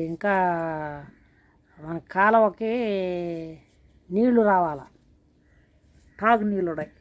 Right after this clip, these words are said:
కాళ్ళలో, ఉప్పు కాళ్ళలో ఉప్పు చేపలు పట్టుకునే దానికి. ఎటన్నా పోయేదానికి చేపలు తెచ్చుకునే దానికి కూడా లేదు. తెచ్చుకోవాలన్నా కూడా ఈ మధ్య అంతా జ్వరాల వల్ల పోలేదు.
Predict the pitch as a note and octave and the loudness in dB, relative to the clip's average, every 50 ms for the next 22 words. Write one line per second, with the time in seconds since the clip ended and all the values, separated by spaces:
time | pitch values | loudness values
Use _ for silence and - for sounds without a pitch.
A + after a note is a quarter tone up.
0 | _ _ - F3 F3 F3+ F3 D#3 C#3 C3 - - - - - - - - - - | _ _ -12 -8 -8 -6 -6 -6 -8 -10 -14 -10 -8 -8 -8 -8 -12 -18 -18 -16
1 | - - - - - - - - - - - - _ _ _ - - - _ - | -14 -14 -14 -16 -20 -20 -20 -14 -14 -14 -14 -14 _ _ _ -20 -20 -20 _ -20
2 | _ _ _ _ _ - E3+ - G3 - G#3+ G3+ F#3+ F3+ F3 F3 F3 F3 - G#3 | _ _ _ _ _ -18 -16 -14 -4 0 0 2 2 2 0 0 -2 -4 -4 -2
3 | F#3 A3+ A3 G3+ F#3 F#3 E3 E3 E3+ D#3+ - - E3+ E3 D3+ D3+ D3 D3 C3 - | 2 2 2 2 2 0 -2 -2 -4 -4 -6 -10 -10 -10 -10 -10 -12 -12 -14 -16
4 | E3+ - _ _ _ _ _ _ _ _ _ _ _ _ _ _ _ _ _ _ | -18 -20 _ _ _ _ _ _ _ _ _ _ _ _ _ _ _ _ _ _
5 | _ _ _ _ _ - - - E3+ E3+ D#3 E3+ E3 F3 E3+ D#3+ F#3+ G#3+ A3+ A3 | _ _ _ _ _ -20 -12 -8 -8 -6 -6 -4 -4 -4 0 2 2 4 4 4
6 | A3 G#3 G3+ F3 F#3+ G#3 G3+ - G#3 G#3 G#3+ G#3 A3 G#3+ G#3 G3+ F#3+ - - G3 | 4 2 2 -2 -4 -8 -6 -2 -2 -2 0 0 0 0 0 -2 -2 -4 -6 -6
7 | G3 G3 F#3+ F#3+ F#3 G3+ F#3+ F#3 F#3 F#3+ G3 F#3 F#3+ G3 A3+ B3 A#3+ - _ _ | -4 -4 -4 0 0 0 0 2 2 0 0 0 0 -2 -2 -4 -6 -12 _ _
8 | _ _ _ _ _ _ _ _ _ _ _ _ _ _ _ - - F3+ E3+ - | _ _ _ _ _ _ _ _ _ _ _ _ _ _ _ -12 -10 -10 -10 -8
9 | - A3+ A3+ A3+ A3+ G#3+ G#3+ G#3+ G#3 A3+ A3 A#3 A3+ G#3+ G#3 G3+ G3 G3+ G3 F#3+ | -2 2 4 4 4 4 2 0 0 2 2 2 2 4 2 2 2 2 2 0
10 | G3 F#3+ F#3+ F3 G#3 G#3 G#3 G3 - G#3+ G3+ F#3+ F#3 F3+ D#3+ E3+ F#3+ F#3 F#3+ F#3+ | 0 -2 -2 0 0 0 0 0 0 0 0 0 0 -2 0 0 0 2 2 2
11 | F#3+ F#3 F3+ F3 F3 F3 E3+ E3+ F3+ G3+ F#3+ F3+ - - _ _ _ _ _ _ | 2 0 0 -2 -4 -4 -4 -6 -6 -6 -8 -10 -14 -20 _ _ _ _ _ _
12 | - _ _ _ _ - F3 E3+ F3 F3 E3 D#3+ D3+ D#3 | -20 _ _ _ _ -8 -6 -4 -2 -2 -2 -4 -4 -6